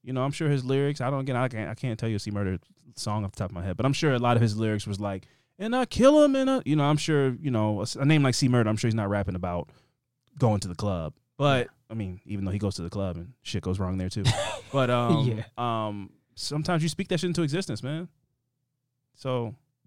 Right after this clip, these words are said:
Speaker 1: I don't know.
Speaker 2: Yeah. So I, I thought I should tell that story. I didn't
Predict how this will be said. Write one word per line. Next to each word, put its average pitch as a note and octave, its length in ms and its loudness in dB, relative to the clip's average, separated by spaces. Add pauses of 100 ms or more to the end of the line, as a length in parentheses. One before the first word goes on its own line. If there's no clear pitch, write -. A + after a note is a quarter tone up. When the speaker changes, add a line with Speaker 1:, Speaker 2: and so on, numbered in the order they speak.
(120)
Speaker 1:
I - 60 -14
don't A2 120 -8
know. D3 220 -6 (380)
Speaker 2:
Yeah. D#3 260 0 (120)
So - 160 -2
I, D3 220 6
I C3+ 140 0
thought C#3+ 220 2
I C3+ 40 2
should B2 100 -10
tell C3+ 100 2
that B2+ 120 0
story. B2 180 -2
I B2 80 2
didn't B2 380 0